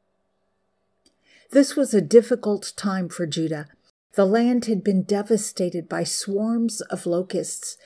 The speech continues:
and they were entering a time of extreme famine and financial ruin as a result. He encouraged them to turn back to God through fasting, repentance, and crying out to God.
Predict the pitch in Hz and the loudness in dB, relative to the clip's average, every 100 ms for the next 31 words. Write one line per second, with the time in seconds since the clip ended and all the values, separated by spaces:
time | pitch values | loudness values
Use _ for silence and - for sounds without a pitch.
0 | - - - 202 190 196 202 - 247 247 | -20 -12 -2 0 2 2 2 0 -2 0
1 | 277 233 214 - 202 190 180 190 190 - | -2 0 -4 -6 -6 -4 -4 -6 -8 -10
2 | - - 233 233 226 214 - 208 202 202 | -10 -4 0 2 0 -2 -6 -4 -2 -2
3 | 160 151 - - _ 196 185 - 202 196 | -2 -6 -14 -20 _ -4 -2 -2 -2 0
4 | 220 208 - 196 175 196 190 147 135 - | 0 -2 0 0 2 0 0 -4 -8 -8
5 | 170 175 175 151 170 147 143 - _ _ | -8 -4 -4 -2 -2 -4 -6 -16 _ _
6 | _ _ _ _ - 320 285 - - 240 | _ _ _ _ -6 -6 -6 -10 -2 0
7 | 233 190 - - 165 156 165 - _ - | 0 -2 -6 -12 -14 -12 -14 -20 _ -6
8 | 214 - 285 262 247 202 196 190 - - | -4 -6 -6 -2 -2 -2 -4 -8 -8 -6
9 | 180 185 175 170 - 190 180 - 220 214 | -4 -6 -6 -10 -8 -6 -6 -6 -6 -6
10 | 220 - - 208 202 - _ - 185 - | -6 -6 -2 -2 -2 -8 _ -2 -2 -2
11 | 226 208 208 190 180 - _ _ 196 190 | -2 -2 -2 -6 -8 -12 _ _ -6 -6
12 | - - 214 208 214 190 170 170 165 - | -6 -8 -4 -2 -2 -2 -6 -10 -10 -14
13 | - - 170 156 151 151 | -12 -10 -6 -6 -8 -12